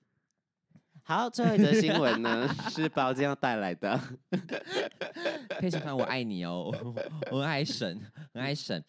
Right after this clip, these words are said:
Speaker 2: 好的，那再最后的新闻呢？这个新闻的话，我觉得，嗯，也没有到特别的欢乐，<laughs> 但呢，就是可能大家可能会比较好奇的，就是来自我们那个 Aider，优家 Aider，
Speaker 1: 啊。
Speaker 2: 就是舒华的这个团体嘛。那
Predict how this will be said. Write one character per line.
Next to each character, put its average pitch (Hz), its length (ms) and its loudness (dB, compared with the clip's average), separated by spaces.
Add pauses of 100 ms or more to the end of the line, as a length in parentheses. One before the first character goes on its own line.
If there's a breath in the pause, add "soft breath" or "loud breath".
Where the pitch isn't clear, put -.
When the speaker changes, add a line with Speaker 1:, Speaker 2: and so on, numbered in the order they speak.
(300 loud breath)
Speaker 2:
好 120 160 -8
的， 123 320 -2 (220 soft breath)
那 220 100 -4
再 220 240 -4
最 208 120 0
后 196 60 0
的 156 140 -2
新 151 300 -8
闻 98 260 -2
呢？ 92 220 -4
这 202 120 -8
个 147 100 -2
新 143 260 -8
闻 92 240 -6
的 87 100 -8
话， 110 220 -8
我 90 160 -6
觉 90 200 -8
得， 85 360 -8 (280 soft breath)
嗯， 101 500 -6 (100)
也 117 260 -6
没 113 140 -6
有 185 100 -2
到 180 200 -6
特 - 220 -12
别 - 140 -12
的 117 100 -8
欢 110 240 -10 (120)
乐， 113 120 -2 (100)
<laughs> - 140 -6
但 214 160 -4
呢， 214 140 -4 (100)
就 - 80 -8
是 180 400 -6
可 110 120 -8
能 98 200 -6 (120)
大 156 80 -4
家 139 160 -4
可 113 120 -8
能 90 120 -6
会 120 80 -12
比 104 60 -16
较 101 160 -4
好 104 300 -6
奇 - 220 -12
的， 78 80 -8
就 95 120 -16
是 110 160 -10
来 76 160 -10
自 101 180 -8
我 90 40 -2
们 82 120 -8
那 92 60 -8
个 90 80 -12
Aider， 92 500 -8
优 101 220 -6
家 98 220 -8
Aider， 180 160 -2
Speaker 1:
啊。 160 240 -2
Speaker 2:
就 113 80 -4
是 67 360 -6
舒 139 200 -4
华 82 220 -10
的 87 100 -10
这 98 140 -10
个 95 80 -10
团 76 320 -14
体 - 260 -18
嘛。 - 140 -18 (400 loud breath)
那 139 220 -6